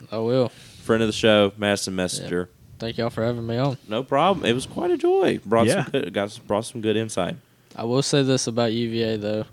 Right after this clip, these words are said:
Speaker 1: which we're kind of in that rebuilding stage with
Speaker 2: Mm-hmm.
Speaker 1: our first-year coach, so it's hard to sit back and watch us do terrible. But I also feel like you have to,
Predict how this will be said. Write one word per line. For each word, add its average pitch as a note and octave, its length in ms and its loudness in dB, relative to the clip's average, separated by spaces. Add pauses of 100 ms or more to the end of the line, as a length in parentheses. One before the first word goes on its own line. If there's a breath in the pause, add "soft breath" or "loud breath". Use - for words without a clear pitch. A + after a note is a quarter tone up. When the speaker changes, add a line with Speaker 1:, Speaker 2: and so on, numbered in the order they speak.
(400 loud breath)
Speaker 1:
which A#2 220 -6
we're A#2+ 100 -4
kind C3+ 220 0
of A#2+ 80 -4
in B2 120 0
that A2+ 240 -4
rebuilding B2+ 480 0
stage A2+ 380 -4
with A#2 180 -4
Speaker 2:
Mm-hmm. G#2+ 320 -6
Speaker 1:
our A2+ 140 -2
first-year A#2 440 -6
coach, - 580 -6
so A#2 260 -6
it's G#2+ 140 -8
hard B2 280 -2
to A2 160 -6
sit B2 360 -4
back A#2 280 -4
and G#2+ 120 -8
watch A2 260 -6
us A#2+ 120 -6
do B2 200 0
terrible. A2+ 540 -2 (580 loud breath)
But A#2+ 300 4
I - 40 -4
also A2+ 360 0
feel A#2 200 0
like A2 300 0
you G2+ 140 -4
have A2+ 180 -2
to, G#2+ 260 -4